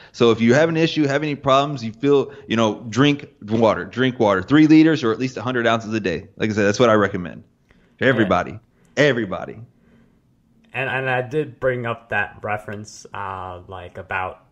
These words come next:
Speaker 2: <laughs> my situation because I just wanted to emphasize the drinking water because I, I've heard a lot of people talk about it, and some people think that, like, uh, soda or, uh,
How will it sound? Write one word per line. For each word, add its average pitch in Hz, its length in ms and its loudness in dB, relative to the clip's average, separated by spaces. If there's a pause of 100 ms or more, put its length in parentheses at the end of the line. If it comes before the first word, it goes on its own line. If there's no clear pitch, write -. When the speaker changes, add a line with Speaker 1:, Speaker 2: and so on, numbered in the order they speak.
Speaker 2:
<laughs> - 160 -18
my 117 300 -4
situation 104 760 -12
because 104 420 -10
I 104 180 -4
just 113 140 -10
wanted 151 220 -4
to - 120 -12
emphasize 113 600 -8
the 107 100 -14
drinking 113 460 -16
water 131 300 -6
because 101 260 -18
I, 110 240 -8
I've 113 80 -10
heard 113 180 -8
a 110 40 -6
lot 107 200 -8
of 104 80 -10
people 104 220 -14
talk 131 340 -6
about 123 240 -6
it, - 80 -12
and 113 100 -16
some 120 160 -14
people 117 240 -14
think 120 240 -12
that, 107 200 -10
like, 104 280 -12
uh, 98 380 -14
soda 107 880 -8
or, 95 560 -12
uh, 90 160 -16